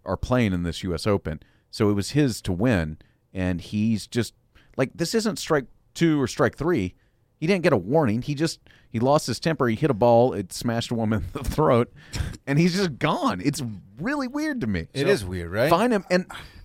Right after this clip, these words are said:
Speaker 1: I also saw that, uh, this is,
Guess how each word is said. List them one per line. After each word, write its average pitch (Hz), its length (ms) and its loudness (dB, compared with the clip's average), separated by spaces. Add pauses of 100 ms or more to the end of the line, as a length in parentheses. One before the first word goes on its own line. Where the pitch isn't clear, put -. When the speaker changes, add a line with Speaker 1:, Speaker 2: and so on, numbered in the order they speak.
(100)
Speaker 1:
I 143 100 6
also 202 260 4
saw 143 280 4
that, 135 160 6
uh, 117 360 4 (1120)
this 143 200 0
is, - 160 0